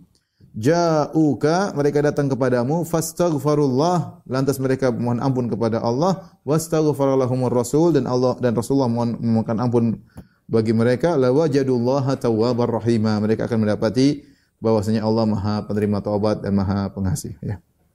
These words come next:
Jadi, "Wa ma arsalnaka mir rasulin illa liyuta'a bi idznillah, wa, walau annahum idz zalamu anfusahum ja'uka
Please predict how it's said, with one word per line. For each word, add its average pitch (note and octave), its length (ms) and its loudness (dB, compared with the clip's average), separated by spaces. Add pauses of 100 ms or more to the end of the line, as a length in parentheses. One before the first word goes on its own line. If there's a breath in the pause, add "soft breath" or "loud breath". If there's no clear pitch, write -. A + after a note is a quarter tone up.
(420)
Jadi, C3 240 2
"Wa A#2 160 0
ma B2 80 -2
arsalnaka A#2 640 -2
mir G#2 160 -2
rasulin A2 320 -2
illa G#2+ 80 2
liyuta'a A2+ 160 -2
bi G#2+ 80 0
idznillah, A#2 320 0
wa, A2 160 0
walau A2+ 320 0
annahum C3+ 480 2
idz A2 160 -2
zalamu F#3 400 2
anfusahum E3 560 0
ja'uka E3+ 720 0